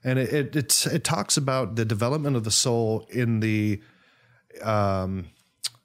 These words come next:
in the comparison to the way that the seasons pass, that in the springtime, everything is sweet and easy, and in the summer, things are hard and burn up, and in the fall, things reach their ripeness. It's a great book,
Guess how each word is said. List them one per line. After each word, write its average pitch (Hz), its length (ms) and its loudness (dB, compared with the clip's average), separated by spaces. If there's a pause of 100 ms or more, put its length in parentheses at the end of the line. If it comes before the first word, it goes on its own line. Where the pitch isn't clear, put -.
(280)
in 170 100 2
the 143 80 2
comparison 143 640 2
to - 100 -2
the 127 100 -2
way 123 200 2
that 110 140 -4
the 104 60 -2
seasons 107 400 0
pass, 101 440 0
that 101 180 -2
in 110 100 -4
the 98 80 -2
springtime, 110 600 0
everything 104 260 -2
is 92 80 -2
sweet 113 400 0
and 98 160 -4
easy, 101 500 0
and 92 300 -4 (320)
in 113 60 -4
the 104 80 -2
summer, 120 320 2
things 110 300 0
are 98 60 0
hard 113 440 0
and 101 320 -4
burn 107 280 0
up, 101 180 0
and 107 80 -2
in 98 80 -2
the 95 80 -4
fall, 113 400 -2
things 107 360 -4
reach 104 200 -4
their 101 140 -2
ripeness. 98 440 -4
It's 147 200 -2
a 135 60 0
great 139 380 -2
book, 127 260 -2